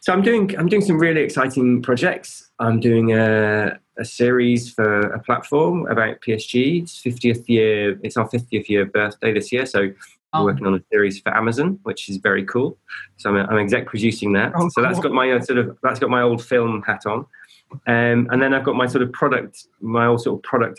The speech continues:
Speaker 1: owner, product director hat on with the new app, as you mentioned.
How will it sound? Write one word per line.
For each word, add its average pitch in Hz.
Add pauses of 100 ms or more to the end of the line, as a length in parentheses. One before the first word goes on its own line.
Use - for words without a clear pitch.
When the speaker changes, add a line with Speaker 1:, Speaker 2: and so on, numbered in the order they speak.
Speaker 1:
owner, 113
product 110
director 107
hat 107
on 104 (320)
with 98
the 107
new 104
app, 107
as 98
you 104
mentioned. 139